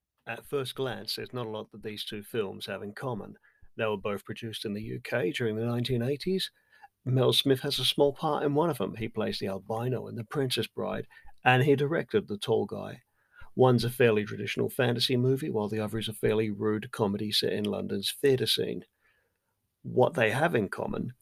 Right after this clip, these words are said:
is that I watched them within a few months of each other and started to change my ideas about what movies meant to me. A couple of years prior to seeing these films, I'd become interested in theatre myself.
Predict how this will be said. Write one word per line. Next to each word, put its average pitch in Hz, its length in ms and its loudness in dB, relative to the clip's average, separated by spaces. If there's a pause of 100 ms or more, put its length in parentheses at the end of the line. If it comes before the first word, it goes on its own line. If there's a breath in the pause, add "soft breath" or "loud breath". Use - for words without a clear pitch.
(240)
is 131 340 8
that 123 200 2
I 139 140 2
watched 120 440 -2
them 104 120 0
within 107 220 0
a 104 40 -4
few 120 200 0
months 120 320 0
of 98 80 -4
each 98 180 -2
other 113 200 2
and 117 100 2
started 120 300 -2
to 123 80 -2
change 120 500 2
my 113 180 4
ideas 110 540 0
about 98 240 -6
what 110 240 -2
movies 113 560 0
meant 110 300 -2
to 107 100 -8
me. - 240 -10 (1040 soft breath)
A - 60 -2
couple 196 240 8
of 175 60 12
years 131 160 10
prior 131 400 8
to 107 100 6
seeing 104 320 6
these 110 160 2
films, 110 340 0
I'd 107 180 0
become 113 260 0
interested 113 440 0
in 107 140 -2
theatre 117 480 0
myself. 113 480 0